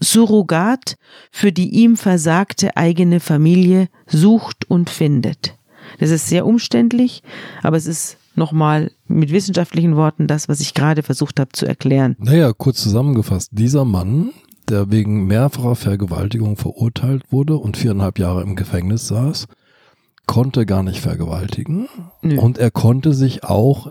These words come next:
Speaker 2: in seiner Persönlichkeitsstruktur gegen diesen Vergewaltigungsvorwurf
Speaker 1: Nicht wehren.
Speaker 2: gar nicht wehren.
Speaker 1: Ja. Und so kommt Herr Wille zu dem Gutachten, dass, äh, der Verurteilte die ihm zur Last gelegten sexuellen Aggressionstaten nicht begangen haben kann.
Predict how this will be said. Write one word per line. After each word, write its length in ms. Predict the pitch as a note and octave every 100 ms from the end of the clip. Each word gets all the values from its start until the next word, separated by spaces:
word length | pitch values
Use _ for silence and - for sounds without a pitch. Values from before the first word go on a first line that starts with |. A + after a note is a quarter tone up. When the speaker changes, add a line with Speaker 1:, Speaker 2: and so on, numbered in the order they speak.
| -
Speaker 2:
in 120 | A2
seiner 240 | G#2+ G2+
Persönlichkeitsstruktur 1040 | - F2 F#2 A#2+ - B2 - A2 - C3+ A#2
gegen 260 | A2 A2+ A#2
diesen 220 | A#2 A2+
Vergewaltigungsvorwurf 1400 | - F2+ F2+ G2 A#2+ G2 - - G2 G#2 G#2+ G#2+ G#2+ D#3
Speaker 1:
Nicht 280 | D3+ -
wehren. 280 | - - C#3
Speaker 2:
gar 160 | F#2 F2
nicht 240 | F2+ G#2+
wehren. 280 | - E2+ -
Speaker 1:
Ja. 220 | E2 D3 - _ _ _ _ _ - - _ -
Und 180 | F3+ E3+
so 140 | F#3
kommt 260 | - G3 F#3+
Herr 140 | D#3+
Wille 180 | G3+ A#3
zu 140 | - E3
dem 160 | C#3+
Gutachten, 760 | C#3+ A#3 - A3 - G#3 G#3 F#3
dass, 280 | D#3 - -
äh, 240 | E3+ D3+
der 180 | D3+ D3
Verurteilte 580 | - C#3+ G3 A3 G#3 G3+
die 160 | D#3+ -
ihm 160 | E3+
zur 120 | -
Last 280 | D#3 F3 -
gelegten 420 | E3+ E3 D#3 D#3+
sexuellen 540 | D3+ D#3 - C3+ D#3+ D#3+
Aggressionstaten 880 | D3 D3 D3 D#3+ D#3+ - D#3+ D#3 D3
nicht 240 | E3 -
begangen 400 | - G3 E3 C#3
haben 220 | C3+ C3+
kann. 280 | C3+ B2+ C3+